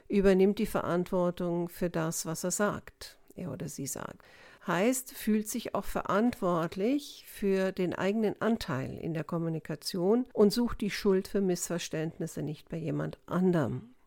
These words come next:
Oftmals benutzen sie auch eine sehr klare und teilweise bildhafte Sprache,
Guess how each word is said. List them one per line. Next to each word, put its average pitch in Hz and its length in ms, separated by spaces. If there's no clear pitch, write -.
Oftmals 262 500
benutzen 208 560
sie 190 220
auch 165 280
eine 180 300
sehr 220 440
klare 202 920
und 190 380
teilweise 180 440
bildhafte - 640
Sprache, - 760